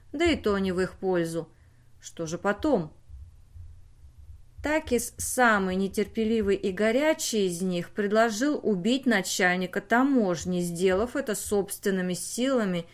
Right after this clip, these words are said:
или наняв профессионала. Деринджер и Эбиен, тоже отчаянно хотевшие сдвинуться с мёртвой точки,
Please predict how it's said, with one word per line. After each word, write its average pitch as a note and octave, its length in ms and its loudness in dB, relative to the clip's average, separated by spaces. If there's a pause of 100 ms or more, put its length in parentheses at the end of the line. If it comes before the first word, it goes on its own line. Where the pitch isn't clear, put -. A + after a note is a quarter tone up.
(240)
или D#4 220 2
наняв G3 460 0
профессионала. A3 1000 0 (680)
Деринджер F#3+ 960 2
и G3 240 0
Эбиен, G3+ 480 2
тоже G3 540 0
отчаянно G3+ 800 0
хотевшие F#3 680 -2
сдвинуться F3 640 -2
с - 140 -8
мёртвой F3+ 460 -4
точки, D4+ 540 -4